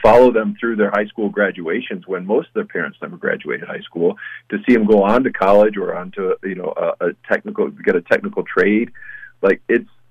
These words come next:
it's really, it's inspiring. And you, and you look at it and think, well, maybe that is what, you know, what's it possible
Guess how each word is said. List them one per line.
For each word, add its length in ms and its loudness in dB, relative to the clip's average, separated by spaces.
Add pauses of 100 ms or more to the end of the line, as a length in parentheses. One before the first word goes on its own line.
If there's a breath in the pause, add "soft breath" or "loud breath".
it's 200 0 (240)
really, 760 2 (400)
it's 280 -12
inspiring. 760 4
And 180 -8
you, 180 -2
and 160 -6
you 140 -6
look 200 0
at 140 4
it 100 2
and 120 -20
think, 220 -4
well, 120 -2
maybe 320 -4
that 240 2
is 220 0 (460)
what, 320 -2 (440)
you 80 -8
know, 240 -8 (840)
what's 280 0
it 460 -6
possible 680 2